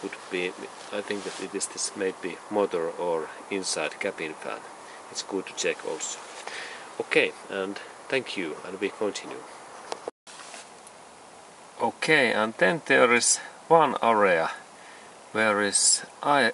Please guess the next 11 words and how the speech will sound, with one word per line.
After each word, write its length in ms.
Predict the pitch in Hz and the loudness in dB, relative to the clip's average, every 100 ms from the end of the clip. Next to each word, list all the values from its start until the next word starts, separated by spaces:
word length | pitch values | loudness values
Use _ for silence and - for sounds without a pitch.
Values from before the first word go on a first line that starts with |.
| - | 0
air 260 | 170 151 104 | 2 2 2
condition 840 | - 120 104 90 - - 90 85 - - - - - | 4 4 4 0 2 2 0 -4 -10 -16 -20 -20 -12
fuses, 800 | - 120 87 - 73 67 - - - - - - - - - - - | 2 4 6 4 2 0 0 0 -2 -20 -20 -20 -20 -20 -20 -20 -6
and 160 | 107 110 | -4 0
you 280 | 123 123 | 0 0
need 240 | 120 131 123 | 0 0 -2
to 80 | - | -6
go 340 | - 131 123 107 | 0 6 6 4
in 220 | 101 92 | -2 -4
this, 380 | 104 95 - - | -2 2 4 4
uh, 400 | 95 87 87 | 4 2 2